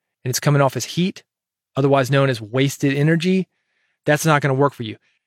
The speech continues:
How do companies and brands judge this? How do they know? It's the engagement. They wanna see you interacting with people, people interacting with you,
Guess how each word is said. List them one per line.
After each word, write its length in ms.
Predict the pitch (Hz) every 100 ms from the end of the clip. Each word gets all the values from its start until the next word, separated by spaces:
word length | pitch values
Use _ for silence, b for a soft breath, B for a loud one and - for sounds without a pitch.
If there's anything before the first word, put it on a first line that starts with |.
| _ _
How 80 | 143
do 60 |
companies 360 | 143 151 147 139
and 100 | 131
brands 320 | 127 139 131
judge 320 | 120 131 139
this? 380 | 147 165 175 -
How 120 | -
do 60 | 139
they 100 | 135
know? 280 | 135 151 185 _ _ _ _
It's 160 | 147
the 120 | 165
engagement. 640 | 156 139 147 147 117 110 - _ _ _ _ _ _ _ _
They 60 | 135
wanna 140 | 135
see 140 | -
you 280 | 131 120 160
interacting 360 | 175 170 170 175
with 80 | 160
people, 420 | 135 120 120 131 _ _ -
people 260 | 165 165
interacting 460 | 165 156 151 147 139
with 180 | 123 151
you, 320 | 160 120